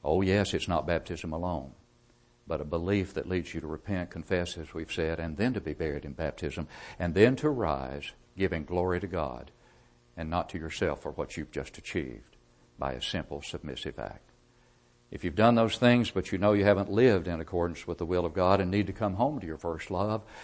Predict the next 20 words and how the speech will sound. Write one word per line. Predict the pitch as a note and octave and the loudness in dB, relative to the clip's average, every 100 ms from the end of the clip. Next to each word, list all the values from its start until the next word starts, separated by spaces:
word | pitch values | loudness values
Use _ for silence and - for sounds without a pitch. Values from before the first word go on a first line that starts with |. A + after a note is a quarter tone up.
| - - | -18 0
the | G2+ | 8
avenue | C3 D3+ C#3+ B2+ | 10 10 8 4
home | C3 D3+ | 4 2
for | D3+ | 2
the | A2+ | 0
wayward | G#2+ D3 D3+ A2 | 2 2 2 -2
child | - A2+ A#2+ C#3 G2+ | 4 4 4 0 -2
is | - | -2
one | G#2 G2+ | -2 -2
of | F#2 | -4
repentance, | - C3+ D3 D3+ - - - - - _ _ - | 0 2 2 0 -6 -12 -16 -20 -20 _ _ -4
confession | G#2+ - C#3+ C#3+ C#3 C3 | -4 10 12 12 6 2
of | A2 | 2
public | - B2+ A2 - | 6 6 6 2
sin | - A#2 G2 | 2 4 4
publicly, | A#2 C3+ D#3 E3 - F3+ E3 - _ _ _ _ _ _ - | 8 8 8 0 2 0 0 -8 _ _ _ _ _ _ -12
and | D#2 C#2+ | -10 0
prayer | G2 F2+ | 4 4
to | G2+ | 2
God. | G2 D2+ B1 C2 | -2 -4 -4 -12